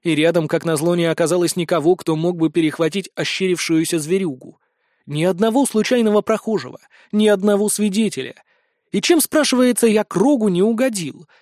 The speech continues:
От меня что, плохо пахнет? "Внимание! Потенциально опасная форма жизни",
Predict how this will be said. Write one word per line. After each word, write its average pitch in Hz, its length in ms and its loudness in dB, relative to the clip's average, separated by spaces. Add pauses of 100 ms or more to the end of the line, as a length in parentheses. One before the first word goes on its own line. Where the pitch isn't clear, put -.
(140)
От 143 140 -6
меня 196 240 2
что, 160 220 -2
плохо 202 340 2
пахнет? - 460 -4 (680)
"Внимание! 190 640 2 (300)
Потенциально 202 640 2
опасная 254 440 0
форма 165 360 2
жизни", 165 480 -4